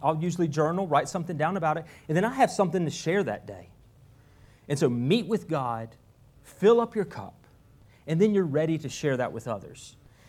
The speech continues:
And so, and that's essentially what this woman did. She met with Christ. Christ confronted her sin. And then she heard about living water. And then she was ready to go share that with others. Um,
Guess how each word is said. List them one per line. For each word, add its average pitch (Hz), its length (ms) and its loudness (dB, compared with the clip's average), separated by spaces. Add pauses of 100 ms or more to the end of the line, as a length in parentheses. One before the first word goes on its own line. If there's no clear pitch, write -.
(220)
And 160 200 0
so, 160 180 6
and 180 120 4
that's 226 180 0
essentially 202 640 0
what 156 340 -2
this 165 220 -4
woman 139 320 -2
did. 185 320 0 (340)
She - 240 -4
met 170 360 2
with 139 180 -4
Christ. - 580 -10 (140)
Christ 185 360 -4
confronted 180 640 0
her 208 140 -2
sin. 185 520 -4 (960)
And 180 160 0
then 185 300 2
she - 200 -2
heard 190 180 2
about 190 200 0
living 175 460 2
water. 165 440 2 (680)
And 175 140 2
then 170 80 0
she 240 240 -2
was 196 220 -2
ready 143 200 -2
to 135 80 -4
go 139 180 0 (140)
share 233 460 2
that 127 240 2
with 139 200 -8
others. 120 560 -6 (1700)
Um, 135 440 2